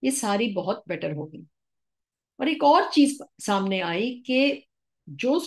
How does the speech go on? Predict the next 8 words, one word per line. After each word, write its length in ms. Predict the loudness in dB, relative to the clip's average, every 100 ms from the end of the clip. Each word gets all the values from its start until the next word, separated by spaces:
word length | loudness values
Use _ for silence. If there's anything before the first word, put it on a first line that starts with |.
| -6
लोग 460 | -4 0 0 0 -8 _ _ _ _ _
regular 400 | 0 0 2 0
sports 540 | 0 -6 -6 -4 -4 -6
में 200 | -6 -6
हैं, 360 | -4 -4 -4 -10 _ _ _ _ _ _ -2
वो 120 | -2
one 480 | 2 2 4 2 0
third, 640 | -2 0 2 2 0 -6